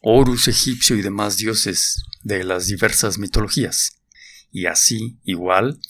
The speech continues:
a Venus romana la podemos asociar con Afrodita griega, Freya nórdica, Neftis egipcia y demás diosas de las diversas mitologías. Ok,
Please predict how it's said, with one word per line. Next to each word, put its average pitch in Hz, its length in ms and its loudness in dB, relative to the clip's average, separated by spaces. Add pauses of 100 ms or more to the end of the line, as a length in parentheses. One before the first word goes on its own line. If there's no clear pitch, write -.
(520)
a 95 120 -4
Venus 107 360 -4
romana 135 540 4
la 127 160 -2
podemos 107 420 4
asociar 123 520 4
con 123 260 0
Afrodita 101 680 -4
griega, 101 400 -2 (360)
Freya 127 520 4
nórdica, 104 640 -6 (180)
Neftis 98 840 -4
egipcia 120 480 -2
y 104 80 -2
demás 120 340 2
diosas 117 600 -2
de 110 140 -2
las 95 260 -4
diversas 104 580 -4
mitologías. - 880 -4 (1300)
Ok, 120 560 6